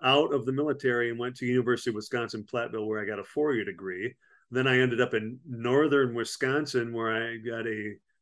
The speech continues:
my teaching certificate, which was basically another about three years worth of a bachelor's degree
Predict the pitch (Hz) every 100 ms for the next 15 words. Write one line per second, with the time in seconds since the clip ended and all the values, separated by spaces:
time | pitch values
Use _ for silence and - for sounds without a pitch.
0 | _ 117 107 - 185 185 139 113 123 -
1 | 117 101 120 120 107 113 123 127 127 110
2 | 113 113 98 110 - - 123 120 117 120
3 | 117 110 107 107 107 98 101 101 117 123
4 | 123 110 98 - 95 95 95 110